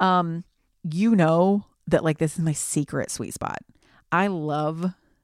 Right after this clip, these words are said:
systemizing pop culture. I mean, it's like, it's in my marrow. So this is gonna be so much fun.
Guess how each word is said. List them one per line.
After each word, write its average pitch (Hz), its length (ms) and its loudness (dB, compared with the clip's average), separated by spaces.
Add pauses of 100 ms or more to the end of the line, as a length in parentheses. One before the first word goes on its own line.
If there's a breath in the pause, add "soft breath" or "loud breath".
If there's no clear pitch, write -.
(120)
systemizing 143 800 -4
pop - 200 -6
culture. - 460 -8 (640)
I 170 80 -2
mean, 165 140 0
it's 156 120 -6
like, 156 380 -6
it's - 260 -4
in 143 240 -2
my 131 200 -6
marrow. 76 560 -8 (100)
So 160 420 2
this 160 220 0
is 202 100 -6
gonna 202 200 -4
be 160 380 -6 (360)
so - 320 -2
much 208 180 4
fun. 262 460 4